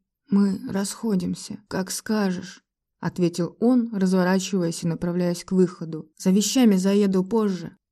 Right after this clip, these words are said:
Я не стала его провожать. Спустя минуту хлопнула входная дверь, и я осталась одна. Целый день я бродила по квартире, как неприкаянная, то и дело поглядывая на часы, не в силах дождаться, когда придет время ехать за дочками.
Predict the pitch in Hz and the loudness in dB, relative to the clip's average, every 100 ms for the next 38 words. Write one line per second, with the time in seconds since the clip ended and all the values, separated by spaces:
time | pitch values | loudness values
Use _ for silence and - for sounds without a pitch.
0 | _ - 311 359 330 370 311 196 170 175 | _ -2 0 -2 -6 -2 0 0 0 -4
1 | 175 175 185 180 170 - - - 214 269 | -4 -2 0 -2 -4 -10 -10 -4 0 6
2 | 240 233 254 220 196 214 214 202 190 185 | 8 10 8 6 2 0 2 2 2 0
3 | 202 190 196 190 190 214 214 185 175 170 | -2 0 2 0 0 2 2 0 -2 -6
4 | - 185 180 - 185 185 185 170 - - | -6 -6 -4 -4 -4 0 -2 -2 -10 -2
5 | 233 247 233 208 240 208 202 202 202 202 | 4 6 6 8 6 6 4 4 2 4
6 | 220 196 196 190 190 190 226 233 196 190 | 4 2 0 -2 -2 -2 0 2 2 0
7 | 185 196 196 190 208 208 185 170 170 175 | 0 0 2 -2 -2 0 0 -2 -4 -6
8 | 185 220 226 190 214 214 208 190 190 202 | 0 6 8 6 4 2 2 2 2 4
9 | 196 190 185 185 196 - 220 220 190 185 | 4 4 4 2 -4 -2 2 4 4 4
10 | 214 196 190 185 185 196 202 190 - 160 | 2 4 4 2 2 2 0 0 -6 -10
11 | - 175 175 180 175 170 185 190 185 170 | -4 -2 -2 -2 -2 -2 0 2 2 0
12 | 170 165 170 170 175 170 160 - - - | -4 -6 -6 -4 -4 -4 -6 -8 -10 -10